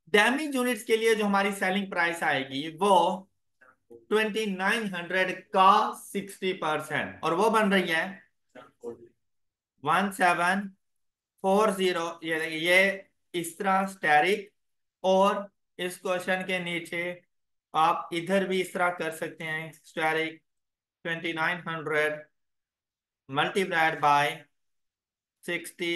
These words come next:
percent is equal to one seven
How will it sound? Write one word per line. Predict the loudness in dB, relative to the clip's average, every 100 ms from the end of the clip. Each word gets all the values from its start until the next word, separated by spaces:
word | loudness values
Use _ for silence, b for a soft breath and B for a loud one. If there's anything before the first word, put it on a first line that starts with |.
| -4
percent | -4 -4 -4 -6 -6 -8 -12 -20 _ -8
is | -6 -4
equal | -4 -2 -2 -2
to | -4 -6 -8 -12 _ _ _ _ _ _ _ _ _ _
one | -2 2 2 0
seven | -2 -2 0 -2 -4 -8